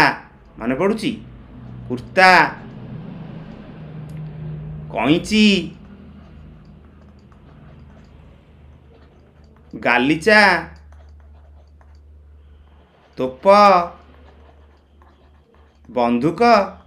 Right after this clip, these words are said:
ଆଉ ଇଏ ତ ଗୋଟେ ଥିଲା ଦାରୋଗା। ଦାରୋଗା କ'ଣ? ଗୋଟେ ପ୍ରକାର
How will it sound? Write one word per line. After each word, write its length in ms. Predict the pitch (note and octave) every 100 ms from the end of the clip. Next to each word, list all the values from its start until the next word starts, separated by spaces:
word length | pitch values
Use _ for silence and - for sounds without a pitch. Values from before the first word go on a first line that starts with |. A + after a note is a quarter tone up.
| - _ _ _ _ _ _ _ - _ _ _ -
ଆଉ 80 | G#2+
ଇଏ 140 | A2+
ତ 60 | A#2
ଗୋଟେ 180 | C#3 D3
ଥିଲା 200 | E3+ E3 - - - -
ଦାରୋଗା। 300 | A3 B3+ D#4 - - - - - - - - - - - - -
ଦାରୋଗା 280 | C3+ F#3+ A#3+
କ'ଣ? 180 | D4 - - - - - -
ଗୋଟେ 140 | C3
ପ୍ରକାର 240 | D#3+ F#3+